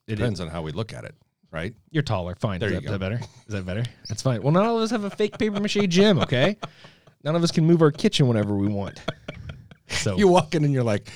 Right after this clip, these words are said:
Speaker 2: "Did you move the kitchen?"
Speaker 1: It's
Speaker 2: No,
Speaker 1: not
Speaker 2: we
Speaker 1: real.
Speaker 2: didn't
Speaker 1: You
Speaker 2: move the
Speaker 1: moved
Speaker 2: kitchen.
Speaker 1: your house.
Speaker 2: What do you think of the studio?
Speaker 1: It's,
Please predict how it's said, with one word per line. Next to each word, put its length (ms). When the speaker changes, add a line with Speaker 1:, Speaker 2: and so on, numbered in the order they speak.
Speaker 2:
"Did 140
you 60
move 140
the 60
kitchen?" 480
Speaker 1:
It's 200
Speaker 2:
No, 100
Speaker 1:
not 100
Speaker 2:
we 100
Speaker 1:
real. 140
Speaker 2:
didn't 100
Speaker 1:
You 80
Speaker 2:
move 80
the 60
Speaker 1:
moved 120
Speaker 2:
kitchen. 80
Speaker 1:
your 80
house. 540
Speaker 2:
What 100
do 60
you 40
think 140
of 40
the 60
studio? 380
Speaker 1:
It's, 260